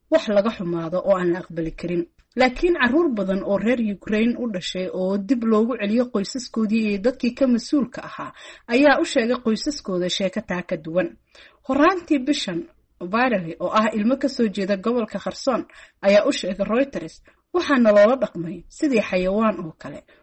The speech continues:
Waxaana la ku xiray dhismo gaar ah." Wuxuu sheegay in isaga iyo caruur kale loo sheegay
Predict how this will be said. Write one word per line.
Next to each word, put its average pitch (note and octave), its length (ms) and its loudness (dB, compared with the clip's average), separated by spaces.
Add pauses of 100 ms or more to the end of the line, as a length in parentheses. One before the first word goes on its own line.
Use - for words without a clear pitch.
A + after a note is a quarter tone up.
(140)
Waxaana G3+ 380 0
la G3 80 2
ku - 160 -4
xiray F#3+ 320 -6
dhismo G#3+ 400 -2
gaar A3 320 0
ah." D#3+ 140 -14 (380)
Wuxuu F4 260 2
sheegay F3+ 400 -2
in G#3 100 -2
isaga B3 320 0
iyo G#3 240 0
caruur G#3+ 380 0
kale G3+ 220 4
loo A3+ 200 2
sheegay E3 420 -8